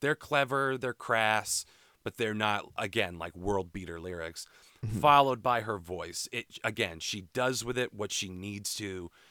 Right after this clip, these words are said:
Speaker 1: to accomplish. It's all in service of the big picture. Your
Speaker 2: Yeah.
Speaker 1: analysis is one hundred percent spot on.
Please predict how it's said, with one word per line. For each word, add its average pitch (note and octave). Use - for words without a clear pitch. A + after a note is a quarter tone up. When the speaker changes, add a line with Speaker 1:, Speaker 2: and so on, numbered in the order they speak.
Speaker 1:
to A2
accomplish. F#2+
It's -
all F#3+
in D#3+
service C#3
of G2+
the G#2+
big F#2
picture. -
Your D3+
Speaker 2:
Yeah. E3+
Speaker 1:
analysis E3
is E2+
one A2+
hundred A2+
percent F#2
spot E2
on. D#2